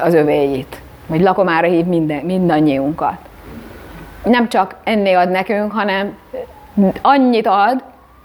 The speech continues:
hogy már, hogy az képtelenség legyen elfogyasztani. Az a lakoma, az az ünnepi, ünnepi lakoma,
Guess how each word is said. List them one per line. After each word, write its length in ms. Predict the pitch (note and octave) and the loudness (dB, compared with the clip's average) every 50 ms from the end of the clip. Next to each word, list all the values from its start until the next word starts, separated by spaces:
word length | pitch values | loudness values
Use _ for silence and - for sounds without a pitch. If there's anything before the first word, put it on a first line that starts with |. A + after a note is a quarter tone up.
| _ - - | _ -18 -4
hogy 240 | - C4 B3 A#3+ | 0 2 2 4
már, 300 | A#3+ A#3+ A#3 A#3 A#3+ A3+ - - - - _ _ _ _ _ _ _ _ - - | 4 2 2 2 0 -2 -4 -12 -20 -20 _ _ _ _ _ _ _ _ -6 -2
hogy 180 | A3+ - A3+ | 0 2 2
az 140 | A#3+ A#3+ A#3+ | 2 0 0
képtelenség 640 | - - C#4+ G#3+ F#3 G#3 G3+ G3+ G3 G3+ - A3 G3+ | 0 0 0 2 2 0 0 0 -2 -4 -2 -2 0
legyen 260 | G3+ G3 G3 F#3 F#3 | 0 0 0 0 -2
elfogyasztani. 840 | F#3 F3+ E3 F3 - F#3 E3+ D#3+ D3+ F3 - - - D3+ D3+ C#3+ D3+ F3+ - - | -2 -4 -4 -4 -6 -6 -4 -4 -6 -6 -8 -8 -6 -4 -2 -2 -2 -4 -6 -2
Az 140 | - A#3+ A3 | 0 2 4
a 100 | G#3+ F3 | 4 4
lakoma, 540 | F3 F3 F3 - E3 D3+ D#3 D3 C3+ - - - - | 4 2 0 -2 -6 -6 -6 -6 -10 -10 -14 -14 -8
az 120 | G#3+ A3+ | -4 -2
az 120 | A3 G#3 | -2 0
ünnepi, 540 | G3+ F3+ A3+ A3 G3+ G3 E3+ F3 F3 F3 F3 F3+ - - - - - - - - - - - - - - | 2 2 4 4 4 4 2 2 2 2 0 0 -4 -10 -10 -10 -12 -12 -12 -12 -10 -10 -10 -10 -6 -2
ünnepi 380 | F#3 G#3+ G#3+ G3 G3 F3 - F#3 | 0 2 2 4 2 2 2 2
lakoma, 480 | F#3 F#3 F#3 F#3 E3 D#3 E3 D#3 D#3 | 2 2 0 -2 -4 -4 -4 -4 -4